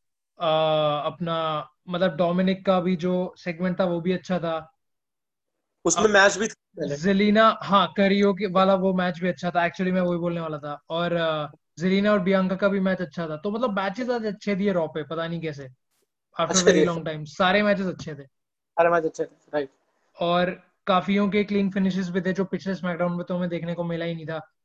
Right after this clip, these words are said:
Speaker 1: कभी
Speaker 2: SmackDown में तो मिल-
Speaker 1: डिस्क्वालिफिकेशन हो रहा है, कभी ऐड के बाद कोई और ही मैच बन जा रहा है।
Speaker 2: <laughs>
Speaker 1: ये बहुत
Speaker 2: करेक्ट।
Speaker 1: वियर्ड था SmackDown पे देखने का। और, अ, इस बार के रॉ अंडरग्राउंड को देख के तेरे को क्या लगा?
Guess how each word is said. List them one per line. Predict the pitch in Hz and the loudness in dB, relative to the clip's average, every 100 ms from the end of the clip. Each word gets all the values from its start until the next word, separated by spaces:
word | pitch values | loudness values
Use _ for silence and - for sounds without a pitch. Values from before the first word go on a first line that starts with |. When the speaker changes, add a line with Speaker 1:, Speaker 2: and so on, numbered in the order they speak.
| _ _ _ | _ _ _
Speaker 1:
कभी | 175 | 0
Speaker 2:
SmackDown | 185 196 190 | 6 6 6
में | |
तो | 196 | 4
मिल- | 180 | 2
Speaker 1:
डिस्क्वालिफिकेशन | 180 175 165 190 | 0 -4 -2 -2
हो | 180 175 | 0 0
रहा | 175 | 0
है, | 170 | -4
कभी | - 170 175 185 - | -6 -4 -4 -4 -6
ऐड | 165 170 170 | -4 -4 -2
के | 180 | -4
बाद | 175 170 | -4 -4
कोई | 175 | -4
और | 170 170 | -2 -4
ही | 175 | -4
मैच | 170 160 | -6 -8
बन | 160 160 | -10 -8
जा | 156 | -8
रहा | 151 | -8
है। | 143 _ _ _ _ _ - | -12 _ _ _ _ _ 0
Speaker 2:
<laughs> | 202 180 - - 170 180 - | 4 4 2 0 2 2 0
Speaker 1:
ये | 185 175 185 | -8 -2 -2
बहुत | 175 180 | 2 4
Speaker 2:
करेक्ट। | 175 165 180 | 6 4 0
Speaker 1:
वियर्ड | 165 175 180 170 | -2 2 2 0
था | 151 147 _ | -6 -8 _
SmackDown | - - 165 156 165 160 | -18 -10 -8 -6 -8 -6
पे | |
देखने | 156 151 151 | -8 -8 -10
का। | 139 135 - _ - | -10 -14 -18 _ 0
और, | 185 196 | 4 6
अ, | 190 180 175 160 151 - _ | 4 4 2 2 -2 -8 _
इस | 208 | -2
बार | 185 214 214 | 4 4 6
के | 214 | 4
रॉ | 196 196 | 6 6
अंडरग्राउंड | 202 202 196 196 | 4 2 2 0
को | 196 | 0
देख | 190 180 | -2 -2
के | 185 | -2
तेरे | 180 | -2
को | |
क्या | 175 160 | -4 -6
लगा? | 143 131 | -6 -10